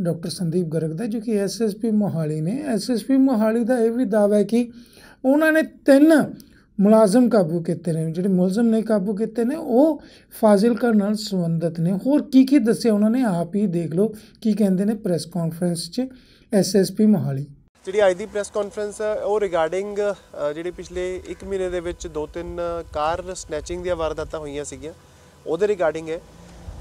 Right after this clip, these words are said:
Speaker 2: ਅ, ਇਹ ਇੱਕ gang operate ਕਰ ਰਿਹਾ ਸੀਗਾ। ਜਿਹੜਾ ਇਹ ਗੈਂਗ ਹੈਗਾ, ਇਹ, ਅ, ਫਾਜ਼ਿਲਕਾ based gang ਹੈ ਤੇ ਇਹ ਮੋਹਾਲੀ ਆ ਕੇ ਇੱਥੇ, ਅ,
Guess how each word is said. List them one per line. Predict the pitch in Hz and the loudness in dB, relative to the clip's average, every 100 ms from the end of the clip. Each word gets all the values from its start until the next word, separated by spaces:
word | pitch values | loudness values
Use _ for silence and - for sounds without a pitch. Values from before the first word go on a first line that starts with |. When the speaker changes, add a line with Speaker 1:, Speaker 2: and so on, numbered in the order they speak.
| 143 147 147 | -4 -2 -4
Speaker 2:
ਅ, | - | -4
ਇਹ | 190 220 | -4 -4
ਇੱਕ | 220 | -6
gang | 180 156 160 190 208 | -8 -4 -2 0 -2
operate | 196 190 190 - | -2 -4 -4 -4
ਕਰ | 156 147 | -4 -2
ਰਿਹਾ | 170 | -4
ਸੀਗਾ। | 165 143 139 147 - - - 139 | -6 -4 -4 -6 -14 -20 -20 -12
ਜਿਹੜਾ | 147 180 | -2 -2
ਇਹ | 196 175 | -2 -2
ਗੈਂਗ | 147 151 185 175 | -2 -2 -4 -6
ਹੈਗਾ, | 170 185 185 | -4 0 2
ਇਹ, | 185 - 165 185 190 180 | 0 -4 -4 -2 -2 -4
ਅ, | - 143 139 | -2 -2 -2
ਫਾਜ਼ਿਲਕਾ | - 165 165 185 208 202 | -4 -8 -8 -6 -2 -2
based | 180 175 165 143 | -2 -8 -8 -6
gang | 131 127 | -6 -6
ਹੈ | 143 - _ _ - _ - | -12 -14 _ _ -20 _ -14
ਤੇ | 147 | -8
ਇਹ | 160 | -6
ਮੋਹਾਲੀ | 180 170 139 143 190 196 | -6 -6 -4 -4 -2 -4
ਆ | 156 | -4
ਕੇ | - 185 | -6 -10
ਇੱਥੇ, | 175 - 180 180 175 | -10 -10 -8 -6 -4
ਅ, | 165 139 | -6 -6